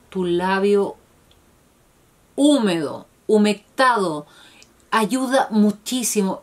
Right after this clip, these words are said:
Es el que mejor resultado me, me está dando. Yo lo llevo usando hace ocho meses. Y cuando he tenido que por A B C motivo,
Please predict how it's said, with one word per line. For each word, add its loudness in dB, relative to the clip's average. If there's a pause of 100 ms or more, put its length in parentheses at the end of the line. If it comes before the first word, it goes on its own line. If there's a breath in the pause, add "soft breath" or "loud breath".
Es -2
el -6
que -6
mejor -2
resultado -2
me, -6
me -2
está 0
dando. 0
Yo 2
lo 4
llevo 0
usando -2
hace -2 (420 loud breath)
ocho -2
meses. -2 (1080 soft breath)
Y -4
cuando 0
he -2
tenido 2
que -2
por 0
A 2
B 0
C 0
motivo, -2